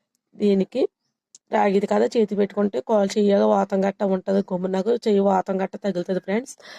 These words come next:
అందుకు రాగి రింగ్ పెట్టుకుంటాను. దానికి ఈ విధంగా అయితే ఇది పెట్టాను, లాకెట్ అలా తయారు చేశాను అనమాట.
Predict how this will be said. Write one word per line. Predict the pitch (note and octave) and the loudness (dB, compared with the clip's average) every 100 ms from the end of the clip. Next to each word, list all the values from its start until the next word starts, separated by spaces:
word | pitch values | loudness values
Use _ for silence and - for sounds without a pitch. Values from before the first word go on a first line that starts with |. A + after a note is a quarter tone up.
| - _ | -20 _
అందుకు | F#3 F#3+ A3 | -2 0 2
రాగి | G3 G3 | 2 2
రింగ్ | G3 F#3+ | 2 0
పెట్టుకుంటాను. | F#3+ - F#3 F3 F#3 A#3 - - - _ _ - | -4 -8 -8 -6 -4 -6 -6 -20 -20 _ _ -4
దానికి | G#3 G#3 A3 F#4 - | 0 0 0 -2 -2
ఈ | C#4 | 0
విధంగా | A3+ A3 G#3 G3+ | 2 2 2 2
అయితే | G3 G#3 D#4+ - _ _ _ _ _ _ _ _ _ _ _ _ _ _ | 2 0 -2 -6 _ _ _ _ _ _ _ _ _ _ _ _ _ _
ఇది | B3 A#3 | -4 2
పెట్టాను, | G#3+ - F3+ D#3+ - _ _ _ - | 0 0 -6 -6 -8 _ _ _ -4
లాకెట్ | G3+ G3+ F#3 - | -2 -2 -6 -6
అలా | F3 F3 A#3+ D#4 | -6 -4 -4 -6
తయారు | B3+ G#3 F3+ | 0 0 0
చేశాను | F#3 - | -4 -8
అనమాట. | E3 E3 | -8 -8